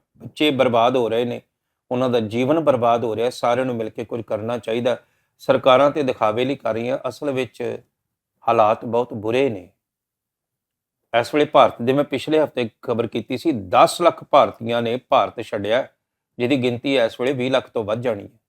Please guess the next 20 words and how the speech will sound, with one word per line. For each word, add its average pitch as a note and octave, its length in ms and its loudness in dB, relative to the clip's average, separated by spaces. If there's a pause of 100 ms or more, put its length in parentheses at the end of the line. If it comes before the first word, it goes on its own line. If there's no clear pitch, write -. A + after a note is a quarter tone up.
(1080)
ਔਰ A#2+ 40 -6
ਉਹਨਾਂ D3 360 0
ਵਿੱਚ D#3 220 -2
ਇਲੀਗਲਾਂ D3 580 0
ਦੀ C#3 160 -2
ਗਿਣਤੀ B2 320 -2
ਅਜੇ A#2+ 120 -2
ਕੋਈ G2+ 220 -6
ਨਹੀਂ। B2 240 -2 (720)
ਤੇ A2 100 -8
ਜਿਹੜਾ B2+ 240 4
ਕਹਿੰਦਾ B2+ 380 0
ਅਸੀਂ A#2+ 460 -6 (200)
ਦੁਨੀਆ A#2+ 320 0
ਭਰ G#2+ 240 -2
ਦਾ A2 140 -2
ਜਿਹੜਾ, A2 480 -2 (100)
ਅਹ, G2+ 400 -6 (240)
ਬਾਪੂ A2+ 340 0
ਬਣਨਾ, A#2 460 0